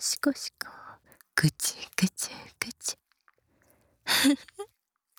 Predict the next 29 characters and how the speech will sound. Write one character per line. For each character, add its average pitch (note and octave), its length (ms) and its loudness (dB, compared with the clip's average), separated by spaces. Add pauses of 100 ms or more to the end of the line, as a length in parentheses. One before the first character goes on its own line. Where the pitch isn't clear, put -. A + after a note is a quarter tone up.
(1000)
は C#3+ 180 2
し - 280 -4
た - 180 -8
な G3+ 220 0
い。 B3 40 -6 (1300)
ほ A3+ 180 6
ら G#3 120 4
ほ B3+ 160 2
ら、 A3+ 340 -2
乳 - 140 0
首 B3+ 260 2
も G3+ 120 4
い G3 40 -4
じ - 140 -2
っ - 100 -10
て B3 120 2
あ G#3 140 0
げ A3+ 180 -4
る。 B3+ 120 0 (1300)
カ - 240 4
リ D2 160 -2
カ - 280 0
リ - 80 -6 (200)
カ - 180 0
リ。 - 140 -10 (680)
ク B3+ 180 4
リ A#3 160 0
ク - 280 0
リ - 20 -4